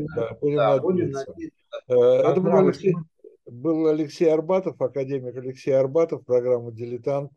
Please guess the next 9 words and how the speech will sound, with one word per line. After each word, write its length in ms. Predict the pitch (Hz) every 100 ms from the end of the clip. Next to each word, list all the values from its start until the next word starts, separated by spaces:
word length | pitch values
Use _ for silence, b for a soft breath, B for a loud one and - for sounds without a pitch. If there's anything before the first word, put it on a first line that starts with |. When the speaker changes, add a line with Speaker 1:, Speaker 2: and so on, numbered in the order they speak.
| -
Speaker 1:
Э, 720 | 120 113 110 110 110 110 107 98 98 _
меня 200 | 113 113
зовут 240 | 110 110 110
Виталий 320 | 107 120 113
Демарский. 500 | 113 131 151 - 139
До 140 | 127
встречи. 360 | 113 - 101 -
Всего 180 | - 107
доброго. 440 | 101 101 92 90